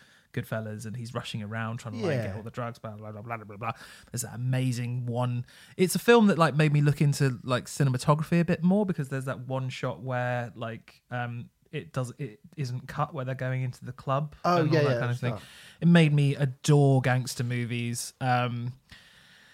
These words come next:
Speaker 1: and it kind of just felt like, um, I, I think Godfather Part One and Two are amazing as well, but it, G-, but Goodfellas kind of just feels like my generation's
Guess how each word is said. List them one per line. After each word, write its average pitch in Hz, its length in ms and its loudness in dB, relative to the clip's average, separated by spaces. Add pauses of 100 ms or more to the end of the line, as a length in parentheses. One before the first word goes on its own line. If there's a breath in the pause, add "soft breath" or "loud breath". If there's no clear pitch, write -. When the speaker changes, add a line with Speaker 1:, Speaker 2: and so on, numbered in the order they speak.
(580 loud breath)
Speaker 1:
and 143 340 6
it 165 160 -2
kind 143 340 4
of 127 120 0
just - 300 -2
felt 131 320 0
like, 123 800 -2
um, 120 580 0
I, 147 140 -2
I 135 80 2
think 135 240 0
Godfather 120 680 -2 (240)
Part 117 200 -4
One 123 180 -2
and 113 100 -4
Two 120 240 -4
are 113 140 -4
amazing 117 460 -6
as 117 100 -10
well, 117 220 -4
but 120 120 -8
it, - 100 -12 (180)
G-, 131 80 -8 (120)
but 127 100 -6
Goodfellas 123 420 -6
kind 117 160 -8
of 110 60 -12
just - 200 -14
feels 113 200 -8
like 113 140 -8
my 113 320 -6
generation's 110 920 -10